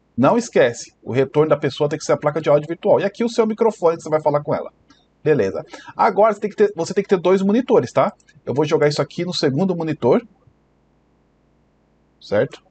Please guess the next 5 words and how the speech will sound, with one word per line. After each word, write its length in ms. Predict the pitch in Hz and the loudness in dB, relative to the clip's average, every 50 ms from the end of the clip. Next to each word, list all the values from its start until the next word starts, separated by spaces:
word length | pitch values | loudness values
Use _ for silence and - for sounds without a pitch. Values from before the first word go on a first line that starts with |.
| _ - _ _ _ _ _ _ _ _ _ _ _ _ _ _ _ _ _ _ _ _ _ _ _ _ _ _ - | _ -20 _ _ _ _ _ _ _ _ _ _ _ _ _ _ _ _ _ _ _ _ _ _ _ _ _ _ -4
Agora 420 | - 127 135 131 151 151 151 156 | -2 -2 2 4 4 4 4 4
eu 80 | 160 143 | 0 -2
vou 360 | 127 127 127 120 107 - - _ _ _ _ _ _ _ _ _ _ _ - | -2 -2 0 0 0 0 -4 _ _ _ _ _ _ _ _ _ _ _ -4
no 120 | 127 127 | -2 0
Vmix. 640 | 143 190 202 185 160 185 214 - - - - - | 2 2 0 0 0 -2 -4 -6 -10 -16 -16 -16